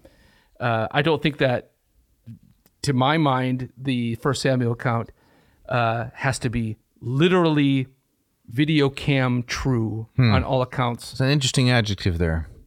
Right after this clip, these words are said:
Speaker 1: Uh, wh-, wh-, is, well,
Speaker 2: Video cam, that
Speaker 1: right.
Speaker 2: one.
Speaker 1: Uh, that, that is that, you know, it is, this happened exactly
Speaker 2: Mm-hmm.
Speaker 1: as it's described, right? Um, f-, and I don't think it has to be that for it to also impart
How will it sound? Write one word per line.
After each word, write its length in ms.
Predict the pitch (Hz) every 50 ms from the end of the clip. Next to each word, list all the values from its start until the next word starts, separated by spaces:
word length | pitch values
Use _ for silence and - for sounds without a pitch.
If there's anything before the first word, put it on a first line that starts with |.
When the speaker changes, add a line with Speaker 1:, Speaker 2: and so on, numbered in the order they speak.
| _ - 139
Speaker 1:
Uh, 100 | 165 151
wh-, 340 | - - - 170 160 - - 160 165 -
wh-, 20 | -
is, 220 | 151 139 - 151 -
well, 180 | 180 202 190 127
Speaker 2:
Video 340 | 104 107 160 143 131 110 98
cam, 380 | - - 104 92 87 82 87
that 80 | 95 107
Speaker 1:
right. 120 | 98 95
Speaker 2:
one. 320 | 98 92 87 82 85 80 73 - -
Speaker 1:
Uh, 140 | - 180 185 165
that, 300 | 160 170 170 160 151 147 151
that 160 | 165 156 147
is 140 | 151 139 -
that, 260 | - 143 135 120 90
you 120 | 131 139
know, 80 | 131 120 -
it 180 | 156 151 135
is, 280 | 143 131 123 - - -
this 180 | - 147 139 -
happened 320 | - 151 143 - - 123
exactly 1040 | 104 - 127 127 123 113 - - - 185 175 180 - - - 131 123 113 110 117 117 _ -
Speaker 2:
Mm-hmm. 320 | 117 113 110 110 107 104 123
Speaker 1:
as 180 | 143 123 -
it's 120 | 131 117 -
described, 640 | - 110 - - - 127 113 101 92 90 - - - - - _
right? 260 | - 117 123 127 127 - - - - - - - - -
Um, 460 | - 131 135 131 123 123 120 123 117 -
f-, 160 | - - - -
and 160 | 170 151 143 139
I 40 | 143
don't 160 | - 175 160
think 120 | - 170 156
it 100 | 143 -
has 360 | - - - 165 170 170 -
to 100 | - 156
be 200 | 135 - 156 170 185
that 360 | - 135 120 113 - - -
for 180 | - - 131 123
it 80 | 117 -
to 100 | 147 -
also 640 | - 139 139 131 - - 165 139 123 123 120 - - _ _ _ _ _ _ _
impart 560 | - 135 120 - - - 113 107 87 - -